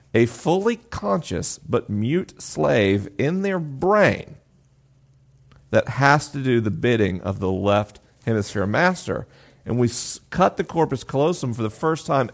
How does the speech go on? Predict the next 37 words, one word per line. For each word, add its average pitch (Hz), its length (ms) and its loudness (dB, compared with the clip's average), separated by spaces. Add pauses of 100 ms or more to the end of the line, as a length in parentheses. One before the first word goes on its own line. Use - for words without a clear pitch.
(120)
ever. 123 500 6 (480)
The 123 160 6
right 123 520 4
prefrontal 143 540 -4
cortex 156 580 -4
can 113 240 -4
assert 127 500 -4
its 110 240 -4
will 110 720 -2 (380)
without 110 360 4
being 104 260 -2
checked - 640 -4
by 98 160 2
the 92 120 0
left. 104 680 2 (140)
It, 101 160 2 (440)
you 117 140 6
didn't 151 160 6
know 139 140 6
what 190 100 4
you 113 80 4
were 92 60 2
get, 92 180 -8
coming 160 260 -2
for 95 160 -2
tonight, 82 280 -2
did 175 160 0
you? 76 100 -6
So, - 340 8 (1600)
so 151 160 4
they 151 100 8
devised 156 540 8
an 156 60 0
experiment 180 640 0
to 135 100 2
test - 800 -2
this. - 560 -2